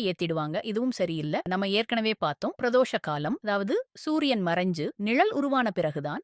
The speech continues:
விளக்கேற்றணும். இருட்டும் வெளிச்சமும் சங்கமிக்கும் அந்த வேளைதான் லட்சுமி தேவியை வரவேற்க உகந்த நேரம். வெளிச்சத்திலேயே விளக்கேத்துறது அந்த நேரத்தோட புனிதத்தன்மையை குறைச்சிடும். நிழல் உருவான பிறகு அந்த மெல்லிய இருட்டுல விளக்கோட ஒளி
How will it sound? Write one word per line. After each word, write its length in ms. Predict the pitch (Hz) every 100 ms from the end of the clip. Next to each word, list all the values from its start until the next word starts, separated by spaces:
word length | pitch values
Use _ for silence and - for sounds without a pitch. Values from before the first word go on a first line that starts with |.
| _
விளக்கேற்றணும். 720 | 285 330 - 196 - 143 135 -
இருட்டும் 420 | 311 392 - 381
வெளிச்சமும் 600 | 220 240 - 220 180 320
சங்கமிக்கும் 580 | 254 254 302 220 - 302
அந்த 280 | 226 190 508 -
வேளைதான் 500 | 262 220 160 143 127 -
லட்சுமி 400 | 214 - 339 330
தேவியை 340 | 294 262 269
வரவேற்க 640 | 214 180 175 165 - 240 - _
உகந்த 340 | 370 359 269
நேரம். 320 | 185 147 139 - 208
வெளிச்சத்திலேயே 720 | 220 294 392 - 233 185 185
விளக்கேத்துறது 840 | 302 214 254 226 190 165 139 156 320
அந்த 240 | 285 269 220 294 - 247
நேரத்தோட 560 | 269 330 320 214 175 247
புனிதத்தன்மையை 720 | 302 311 349 - 226 180 170 294
குறைச்சிடும். 520 | 339 311 - 160 -
நிழல் 360 | 185 180 254 359
உருவான 440 | 214 208 180 160
பிறகு 460 | 147 147 143 170 302
அந்த 240 | 285 311 302
மெல்லிய 380 | 220 269 392 392
இருட்டுல 420 | 302 294 277 233
விளக்கோட 560 | 160 202 - 294 254 170
ஒளி 260 | 156 311